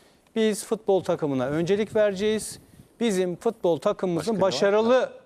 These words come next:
Speaker 1: olması lazım ve zirvede yer alması lazım. Yani bu sene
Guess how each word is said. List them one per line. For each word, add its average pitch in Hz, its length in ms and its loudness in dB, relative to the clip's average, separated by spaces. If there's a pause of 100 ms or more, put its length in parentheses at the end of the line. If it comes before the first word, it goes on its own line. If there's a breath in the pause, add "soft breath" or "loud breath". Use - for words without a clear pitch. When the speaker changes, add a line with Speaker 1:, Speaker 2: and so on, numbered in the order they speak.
(120)
Speaker 1:
olması 117 580 -6
lazım 226 500 0 (720 soft breath)
ve 247 100 2
zirvede 233 400 2
yer 202 180 4
alması 123 440 -4
lazım. 101 300 -14 (280)
Yani 143 240 -6
bu 220 80 0
sene 185 460 -2